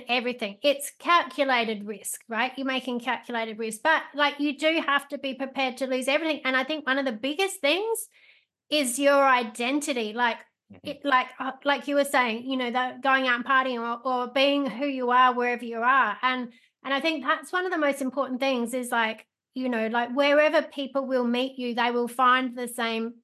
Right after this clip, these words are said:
Speaker 1: person.
Speaker 2: I agree. Yeah. And I
Speaker 1: Yeah.
Speaker 2: think you find a lot with online people, uh, for those people who are the younger generation, maybe are, are very deep in social media,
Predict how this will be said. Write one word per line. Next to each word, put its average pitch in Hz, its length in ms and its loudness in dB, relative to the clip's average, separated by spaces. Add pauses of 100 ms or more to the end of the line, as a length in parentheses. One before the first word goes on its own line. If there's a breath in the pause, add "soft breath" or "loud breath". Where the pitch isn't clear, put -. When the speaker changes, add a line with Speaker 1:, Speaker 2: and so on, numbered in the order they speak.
(160)
Speaker 1:
person. 233 520 -2
Speaker 2:
I 127 180 4
agree. 107 400 -4
Yeah. 123 280 0
And 127 100 0
I 120 60 4
Speaker 1:
Yeah. 107 80 0
Speaker 2:
think 151 180 -10
you 165 80 -8
find 139 320 0
a 127 100 -2
lot 120 360 0
with 113 220 -10
online 113 460 -4
people, 110 520 -10 (280 loud breath)
uh, 104 240 -2 (160)
for - 140 -16
those 107 220 -4
people 104 300 -12
who 110 140 -8
are 104 120 -4
the 101 100 -12
younger 117 280 -6
generation, 107 440 -6
maybe 104 240 -6
are, 98 200 -6
are 104 60 -8
very 107 240 -2
deep 107 280 -10
in 101 60 -16
social 95 320 -8
media, 110 420 -6